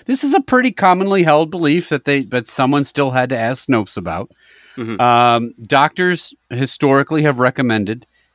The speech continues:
Speaker 1: eight glasses of water per day. You've probably heard that before. You should drink
Speaker 2: Yes.
Speaker 1: eight glasses of water a day. True or false? They asked Snopes.
Speaker 2: Oh, man.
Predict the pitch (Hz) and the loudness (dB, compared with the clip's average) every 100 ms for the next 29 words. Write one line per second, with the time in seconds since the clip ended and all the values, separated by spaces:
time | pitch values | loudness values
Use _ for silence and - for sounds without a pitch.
0 | _ 107 120 - 110 113 - 113 98 101 | _ -4 -4 -2 -2 -2 -2 -6 -2 -2
1 | 101 104 92 87 78 80 98 92 95 90 | -4 -4 -6 -6 -10 -8 -6 -6 -8 -10
2 | 92 - - 92 90 87 - 82 92 120 | -10 -14 -14 -10 -8 -8 -12 -10 -6 -2
3 | 101 - 85 - 87 87 87 85 78 71 | -2 -2 -10 -10 -12 -10 -8 -10 -10 -16
4 | _ _ _ _ _ - 156 139 104 80 | _ _ _ _ _ 0 2 2 0 -4
5 | - - _ _ _ _ _ _ _ 104 | -12 -20 _ _ _ _ _ _ _ -8
6 | 104 110 - 101 - - - _ _ _ | -4 -4 -4 -12 -12 -20 -20 _ _ _
7 | _ _ _ _ _ _ _ _ _ _ | _ _ _ _ _ _ _ _ _ _
8 | - 151 143 143 139 131 123 117 107 123 | -16 -8 -2 2 2 4 2 2 2 2
9 | 131 110 | 2 2